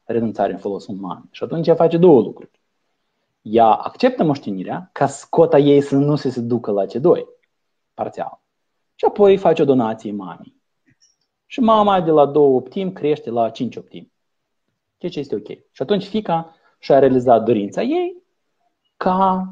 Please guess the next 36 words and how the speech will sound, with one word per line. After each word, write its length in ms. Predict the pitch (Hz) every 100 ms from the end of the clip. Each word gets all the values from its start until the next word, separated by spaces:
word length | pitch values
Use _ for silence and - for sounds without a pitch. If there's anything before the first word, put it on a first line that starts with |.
| -
mama 240 | 151 147
să 120 | 127
aibă 140 | 123 120
o 80 | 101
cotă 220 | 110 101
mai 120 | 90
mare, 200 | 82 -
cinci 160 | - 127
optimi. 260 | 98 123 - _ _
Pe 80 |
C 160 | - 233
doi 180 | 226 220
n-ai 240 | 202 147
cum 120 | -
să-l, 340 | 117 113 107 _ _ _
să-l 360 | _ 120 110 110
expropriezi, 720 | 127 - - - 143 196 190
că 100 | -
na, 240 | 175 123
el 180 | 101 131
tot 160 | 127 113
e 60 |
copil 320 | 95 101 107 90
al 220 | 85 87
lui 240 | 90 85
de, 160 | 95 104 -
al 120 | 117 107
lui 120 | 104
Decuiu 380 | 131 - 208 180
și 160 | -
el 100 | 156
are 200 | 131 127
dreptul 360 | 110 104 - 92
la 60 |
această 300 | 90 - - _
moștenire. 380 | 87 _ _